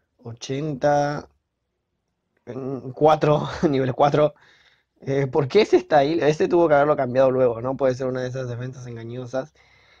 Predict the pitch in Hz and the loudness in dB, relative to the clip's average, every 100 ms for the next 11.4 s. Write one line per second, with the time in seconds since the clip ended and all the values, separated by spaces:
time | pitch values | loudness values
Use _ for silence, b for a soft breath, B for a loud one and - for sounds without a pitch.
0 | b - 131 127 123 127 - 156 139 156 | b -6 -2 0 0 -2 0 0 0 0
1 | 165 147 135 123 127 151 143 147 170 - | 0 0 2 0 -2 -2 -2 0 -2 -4
2 | - 143 131 147 143 127 123 127 131 127 | -4 -2 -2 -2 0 0 0 -2 -2 -4
3 | 135 123 139 147 160 127 120 120 131 127 | -4 -6 -4 -4 0 2 0 -2 -4 -6
4 | 123 123 123 127 123 120 113 117 120 113 | -6 -4 0 0 0 -4 -12 -10 -8 -8
5 | 107 110 110 117 120 123 127 120 113 - | -8 -10 -8 -6 -6 -6 -6 -6 -10 -16
6 | b b b b b _ _ _ _ _ | b b b b b _ _ _ _ _
7 | _ _ 117 131 123 127 135 135 123 120 | _ _ -8 -4 -4 -2 -2 -4 -6 -4
8 | 135 139 135 135 135 127 131 131 139 139 | 0 0 2 0 -2 -2 0 2 2 2
9 | 139 135 123 127 127 127 135 151 143 135 | 2 2 0 -2 -2 -2 -2 -2 0 -2
10 | 139 127 120 135 139 127 120 120 117 117 | 0 -2 0 -2 -4 -8 -12 -10 -12 -6
11 | 123 117 120 127 | -6 -6 -8 -10